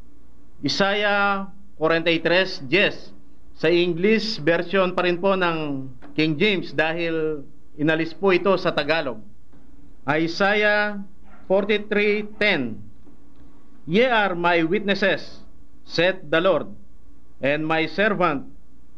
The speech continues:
whom I have chosen, that ye may know and believe me, and understand that I am he.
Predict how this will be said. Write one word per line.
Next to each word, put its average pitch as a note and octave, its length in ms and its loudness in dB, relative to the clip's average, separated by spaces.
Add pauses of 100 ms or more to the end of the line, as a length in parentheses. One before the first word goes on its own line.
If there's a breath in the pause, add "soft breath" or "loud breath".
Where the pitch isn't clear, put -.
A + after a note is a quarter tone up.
whom B3+ 240 6
I A#3+ 160 6
have G3+ 320 2
chosen, D#3+ 560 2 (560)
that F3 320 0
ye F#3+ 160 4
may F#3+ 240 4
know G#3+ 480 4
and F3 320 2
believe F3 320 2
me, C3+ 320 0 (640)
and C#3+ 320 0
understand G3 1040 0 (400)
that A3 380 0 (260)
I F#3 400 0
am F#3 320 -2
he. G3+ 380 2